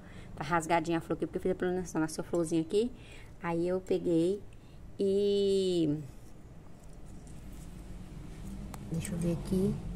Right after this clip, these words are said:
Esse aqui tá parecendo um enxerto que eu fiz. Não vou mexer aqui, não. Depois eu vou dar uma olhadinha direito. Tá parecendo enxerto. Tinha só essas folhinhas aqui.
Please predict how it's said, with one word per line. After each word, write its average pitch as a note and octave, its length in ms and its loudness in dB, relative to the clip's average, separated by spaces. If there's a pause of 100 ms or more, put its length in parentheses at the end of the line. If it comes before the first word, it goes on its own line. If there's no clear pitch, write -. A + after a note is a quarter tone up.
(420)
Esse - 120 -2
aqui F3+ 100 -2
tá F#3+ 80 0
parecendo F#3 440 2
um - 20 2
enxerto F3+ 440 0
que - 80 0
eu F3 60 2
fiz. - 540 -4 (240)
Não F#3+ 60 0
vou F#3 60 2
mexer G3+ 260 0
aqui, A#3 200 -2
não. E3 220 -4 (1200)
Depois F#3 220 -2
eu F3+ 40 0
vou F#3 80 2
dar F#3 140 2
uma F#3 80 2
olhadinha E3 340 2
direito. D#3 300 2
Tá - 80 -2
parecendo F#3 340 -2
enxerto. E3+ 440 -4
Tinha F3 140 -4
só - 120 -6
essas G3 240 -6
folhinhas F3+ 400 -2
aqui. G3 380 -4